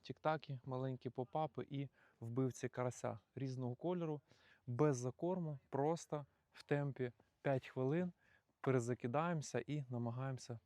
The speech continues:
зловити коропа. Поїхали. Так, зараз зберемо наше оснащення. Я буду збирати його одразу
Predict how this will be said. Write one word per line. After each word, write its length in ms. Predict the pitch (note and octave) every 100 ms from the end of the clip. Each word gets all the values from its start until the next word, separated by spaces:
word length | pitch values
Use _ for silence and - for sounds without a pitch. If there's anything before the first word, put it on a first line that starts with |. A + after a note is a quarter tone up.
| _ -
зловити 600 | G#2+ A2+ A2+ C3 - A#2 _ -
коропа. 380 | A#2+ G#2 - G#2+ -
Поїхали. 440 | B2 A2 - G2 -
Так, 200 | - B2 -
зараз 480 | B2+ C#3+ C#3 - - - -
зберемо 600 | B2 B2+ C#3+ C#3+ C3+ B2 - C#3
наше 380 | C#3 C3 -
оснащення. 800 | C3 - F3 F#3+ F#3 - D#3 D3+ C#3 - - - - - -
Я 220 | C3 D3
буду 340 | B2+ A#2+ G#2+ - - - - _ - _ _ - - -
збирати 580 | C3 B2+ C3 C#3+ C#3+ -
його 160 | B2 B2+
одразу 580 | B2+ C#3+ C#3+ B2 B2